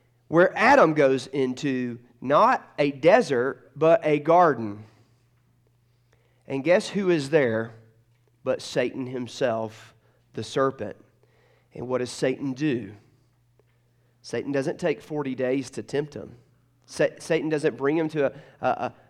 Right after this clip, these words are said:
a, he's not in a place of, of hunger, in a place of weakness, but rather in a, in a place of strength. And yet, he tempts him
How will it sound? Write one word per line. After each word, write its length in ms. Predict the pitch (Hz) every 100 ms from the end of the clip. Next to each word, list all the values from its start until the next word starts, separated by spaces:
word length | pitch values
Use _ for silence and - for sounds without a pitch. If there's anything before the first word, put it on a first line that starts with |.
| -
a, 140 | 123
he's 100 | -
not 140 | 143 139
in 80 | 139
a 40 |
place 360 | - 165 147 143
of, 160 | 127
of 200 | - 123
hunger, 520 | - 165 165 127 117
in 140 | 113 123
a 60 |
place 320 | - 151 147 135
of 180 | 113
weakness, 360 | 123 170 120 117
but 160 | - 123
rather 500 | 139 180 170 131 - - -
in 160 | 160
a, 60 | 160
in 180 | 160 151
a 80 | 139
place 340 | 180 170 156
of 120 | 139
strength. 520 | - - 196 165 - - - - -
And 220 | 165 165
yet, 500 | 180 170 - - _ _ _ _ _ _ _ _ _ _
he 140 | 180
tempts 360 | 175 214 240 -
him 260 | 160 160